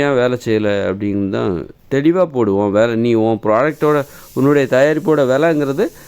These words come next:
பார்த்த உடனே தெரியணும், பளிச்சுன்னு தெரியணும். அது ஒரு சட்டமா மாத்தணும்.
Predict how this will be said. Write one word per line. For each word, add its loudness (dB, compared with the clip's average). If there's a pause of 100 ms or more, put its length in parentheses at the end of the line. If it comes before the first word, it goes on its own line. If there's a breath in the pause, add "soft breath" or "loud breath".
(260 loud breath)
பார்த்த 2
உடனே 0
தெரியணும், 0
பளிச்சுன்னு 2
தெரியணும். 0
அது 2 (100)
ஒரு 0 (140)
சட்டமா 0 (120)
மாத்தணும். -4